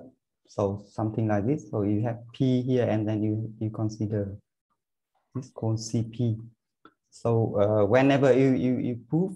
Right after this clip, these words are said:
uh, the theorem for, for, for cones, then you can, uh, you can immediately, uh, imply it for the polytopes.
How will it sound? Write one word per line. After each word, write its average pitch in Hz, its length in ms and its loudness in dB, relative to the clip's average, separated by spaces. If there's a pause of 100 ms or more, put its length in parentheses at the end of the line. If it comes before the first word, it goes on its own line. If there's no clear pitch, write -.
(120)
uh, 104 340 0 (1040)
the 104 180 -2
theorem 127 500 4
for, 117 500 0 (540)
for, 113 540 -2 (100)
for 113 180 -2
cones, 139 460 6
then 120 220 0
you 110 80 -4
can, 110 400 -6 (100)
uh, 95 260 -8 (1040)
you 117 120 -4
can 117 320 -4
immediately, 117 920 0 (180)
uh, 104 180 -8 (920)
imply 127 400 2
it 139 220 0 (200)
for 113 280 0
the 107 80 -4
polytopes. 117 800 -6